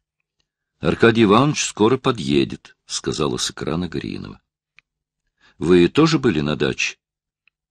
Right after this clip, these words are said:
Оператор показал следователя, неулыбчивого, с круглым, без единой морщины лбом.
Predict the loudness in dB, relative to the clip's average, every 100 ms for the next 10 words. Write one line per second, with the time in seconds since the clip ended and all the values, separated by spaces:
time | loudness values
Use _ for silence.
0 | _ _ -4 0 2 0 -6 -6 -2 0
1 | 0 0 2 2 2 -2 -2 -4 -4 -10
2 | _ -2 0 2 2 0 -2 0 0 0
3 | -6 _ -8 -4 0 2 2 2 0 0
4 | -4 -4 -2 0 2 0 -4 -6 -4 -4
5 | -2 -4 -6 -6 -6